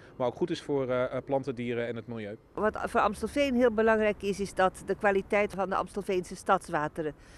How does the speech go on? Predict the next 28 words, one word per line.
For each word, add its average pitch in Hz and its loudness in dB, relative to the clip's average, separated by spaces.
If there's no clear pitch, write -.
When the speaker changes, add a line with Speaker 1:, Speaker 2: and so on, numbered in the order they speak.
Speaker 2:
dat 185 0
die 214 -2
echt - -4
helemaal 202 2
goed - -4
wordt. 151 -4
Daar 190 0
was 233 6
het 220 -4
mooie 190 2
plan 196 0
voor 180 0
bedacht 170 -4
van 165 -4
de 165 -4
watertuin. 233 2
Dat 202 0
is 214 0
door 202 6
het 190 2
oude 202 4
D 185 2
B, 175 -4
eh, 170 4
een 160 0
halfjaartje 185 0
terug 190 -2
afgeschoten, 208 -2